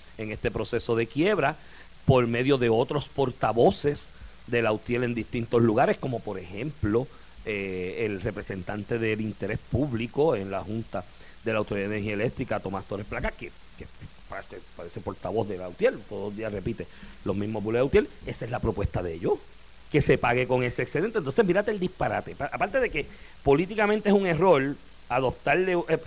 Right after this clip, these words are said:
en, en una primaria dentro del P N P, adoptarle una, una propuesta a Lautier y, y, y plasmarla así como que es tuya.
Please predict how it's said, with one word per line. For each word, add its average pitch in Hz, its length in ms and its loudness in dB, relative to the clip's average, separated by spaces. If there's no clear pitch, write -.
en, 123 180 -4
en 110 160 -6
una 151 120 -2
primaria 147 400 0
dentro 117 180 -4
del 98 60 -6
P 135 80 -2
N 135 100 0
P, 120 160 -4
adoptarle 127 560 -2
una, 170 340 -2
una 147 200 0
propuesta 156 460 2
a 151 40 2
Lautier 156 420 2
y, 147 80 2
y, 131 260 0
y 127 100 -4
plasmarla 135 500 0
así 147 240 -2
como 131 240 -2
que - 80 -4
es - 80 2
tuya. 117 340 2